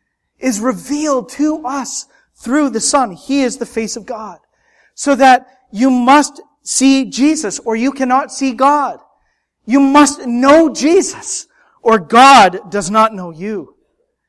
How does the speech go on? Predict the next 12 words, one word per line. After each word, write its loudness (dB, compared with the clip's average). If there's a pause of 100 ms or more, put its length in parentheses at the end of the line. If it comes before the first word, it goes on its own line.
(320)
The -4
great 0
evil 2
of -2
Satan, -4 (440)
as 4
it -8
says 2
in -10
Second -6
Corinthians -6
four, -4